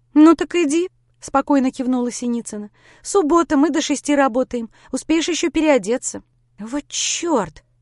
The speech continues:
Резко пришло озарение в мою голову. "Что?" не поняла меня Вика.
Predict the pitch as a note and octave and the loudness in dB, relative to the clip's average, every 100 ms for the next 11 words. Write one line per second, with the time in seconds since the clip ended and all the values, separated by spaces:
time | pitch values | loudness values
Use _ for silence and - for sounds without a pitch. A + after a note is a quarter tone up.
0 | _ B3+ D4 D#4+ D#4 D4+ C#4+ D#4+ D4+ C#4 | _ 0 2 2 0 -2 -2 4 4 6
1 | D4+ D4+ B3+ A#3+ A#3+ C4 C4 A#3 A#3+ F#3 | 4 4 2 0 0 0 0 0 -2 -2
2 | E3+ F3 _ _ _ - - - A4 B3 | -8 -16 _ _ _ -16 -14 -2 0 0
3 | D#3 _ _ _ _ _ _ A3 A3 A3+ | -6 _ _ _ _ _ _ -6 -4 -4
4 | G#3+ G3+ G3 G3 F3+ D3+ D#3+ | -2 -2 -4 -6 -8 -14 -18